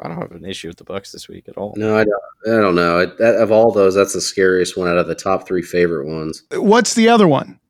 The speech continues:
Speaker 2: Well, the Bill-, the Bills, and then I, I mean, the, uh, Jaguars. Those are the three that people are gonna flock to, right?
Speaker 1: Packers, Packers are, like, nine-point favorites or something too.
Speaker 2: Right, but I think you're gonna see a lot more people pick the Buccaneers versus, like,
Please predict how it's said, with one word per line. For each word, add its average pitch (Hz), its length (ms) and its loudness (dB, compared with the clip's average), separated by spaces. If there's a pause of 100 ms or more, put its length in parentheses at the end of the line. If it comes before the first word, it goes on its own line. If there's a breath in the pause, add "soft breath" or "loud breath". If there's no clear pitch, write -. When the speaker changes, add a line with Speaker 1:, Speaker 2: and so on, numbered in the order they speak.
(140)
Speaker 2:
Well, 117 180 4
the 104 100 4 (120)
Bill-, 98 160 4 (120)
the - 100 -14 (100)
Bills, 110 360 4
and 101 100 2
then 95 120 2
I, 92 240 0
I 95 60 -6
mean, 87 380 0 (500)
the, 90 280 2
uh, 85 140 2
Jaguars. 85 600 -2
Those 101 120 0
are 110 80 4
the - 20 -6
three 104 240 2
that 90 100 0
people 98 220 0
are 90 60 2
gonna 82 140 -2
flock 90 320 -6
to, 76 300 -12 (800)
right? 82 300 4 (480)
Speaker 1:
Packers, 110 460 -4 (100)
Packers 127 340 -4
are, 101 80 -4
like, 98 200 -2
nine-point 95 520 -8
favorites 101 400 -6
or 87 80 -14
something 87 320 -18
too. 101 220 -8
Speaker 2:
Right, 87 280 -6
but 98 100 -2
I 110 120 2
think 117 260 0
you're 104 160 4
gonna 98 160 2
see - 160 -2
a 92 60 4
lot 92 160 2
more 87 160 -2
people 90 440 0
pick 90 280 -6
the 87 60 -6
Buccaneers 85 800 -2
versus, 80 600 -8
like, 80 320 -8